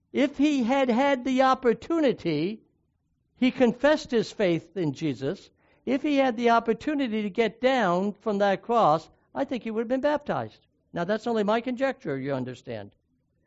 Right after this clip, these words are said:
But the Romans weren't gonna let him down to get baptized, you understand. So,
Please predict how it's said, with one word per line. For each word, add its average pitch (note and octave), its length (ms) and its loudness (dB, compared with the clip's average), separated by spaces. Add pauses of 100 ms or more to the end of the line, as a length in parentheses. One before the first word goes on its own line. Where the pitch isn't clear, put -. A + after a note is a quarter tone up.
(480)
But A#3 360 6 (200)
the D3+ 100 -4
Romans G3+ 340 2
weren't D#3+ 180 -4
gonna F3 140 -2
let E3 140 -2
him D3+ 80 -4
down F3 220 -4
to C#3+ 40 -6
get D3+ 160 -8
baptized, D#3+ 480 -2
you D3+ 60 -6
understand. A#2+ 520 -10 (840)
So, G#3 440 6